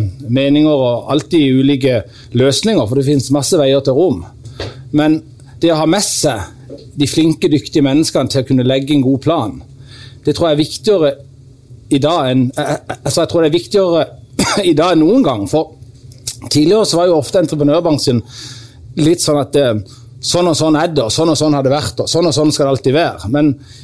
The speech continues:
i dag så er det litt sånn at, eh, hvordan kan vi løse det best sammen? Det å få til den involverende planleggingen, det tror jeg egentlig er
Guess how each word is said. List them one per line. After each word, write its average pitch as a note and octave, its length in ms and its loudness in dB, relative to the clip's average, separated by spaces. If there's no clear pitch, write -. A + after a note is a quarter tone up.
i C#3 80 0
dag F#3+ 160 0
så F3+ 120 0
er D#3+ 60 0
det F3+ 60 2
litt F#3 140 -4
sånn D#3+ 140 2
at, C#3+ 140 -4
eh, B2+ 260 2
hvordan E3 280 2
kan E3 100 -2
vi D#3 100 2
løse D#3 280 2
det D3+ 120 2
best D3+ 220 -2
sammen? C#3+ 320 0
Det D3+ 140 2
å C3 60 -4
få C#3+ 180 -4
til F3+ 160 -2
den D3+ 180 2
involverende C#3+ 540 2
planleggingen, D3 460 0
det D3+ 120 0
tror G3 220 0
jeg D3 140 2
egentlig B2+ 260 0
er A2+ 140 -4